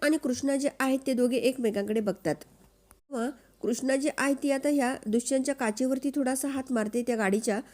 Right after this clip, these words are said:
आणि आता हळूच हा दुष्यंत ती गाडीची काच जी आहे ती खाली घेतो आणि बोलतो की, "काय?"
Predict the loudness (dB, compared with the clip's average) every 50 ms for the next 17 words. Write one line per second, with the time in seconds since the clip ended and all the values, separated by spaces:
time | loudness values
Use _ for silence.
0 | -20 -20 -20 -20 -20 -12 -4 0 2 2 2 2 0 0 0 -2 0 2 2 2
1 | 2 2 0 0 0 0 0 0 0 0 0 -2 -2 0 -2 -2 0 2 2 2
2 | 2 0 -2 -2 0 0 0 0 0 0 -2 0 0 -2 -2 -2 -4 -2 0 0
3 | 2 2 2 2 0 0 0 -2 -2 0 0 0 0 0 0 -2 -2 -2 -2 -2
4 | 0 -2 -2 -2